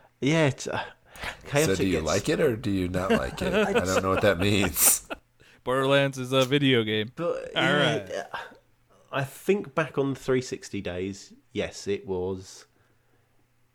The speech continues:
Speaker 1: Borderlands was great. It was really fun. Going back, well, not going back, but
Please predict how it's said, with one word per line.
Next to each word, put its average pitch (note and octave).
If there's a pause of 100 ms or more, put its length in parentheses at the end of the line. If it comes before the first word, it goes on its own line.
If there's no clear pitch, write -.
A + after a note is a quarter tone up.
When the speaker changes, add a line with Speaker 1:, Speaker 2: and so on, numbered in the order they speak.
(160)
Speaker 1:
Borderlands G2+
was G2
great. G2
It F#2
was F#2 (580)
really G#2+
fun. G2 (1200)
Going B2+
back, -
well, D#2+
not G2+
going F#2
back, F2
but F#2